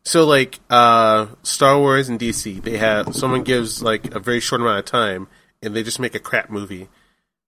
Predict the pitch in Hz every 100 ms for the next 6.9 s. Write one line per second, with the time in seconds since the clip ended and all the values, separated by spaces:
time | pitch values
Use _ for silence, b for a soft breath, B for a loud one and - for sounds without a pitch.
0 | - 107 101 - _ _ _ - 120 135
1 | 135 139 127 117 120 120 104 - - 113
2 | 104 - 131 120 113 120 110 107 - 101
3 | 107 113 110 110 110 107 107 107 - 110
4 | 104 104 101 101 - _ _ _ _ _
5 | _ _ - 117 131 120 - 117 104 107
6 | 101 92 127 127 123 123 - - 113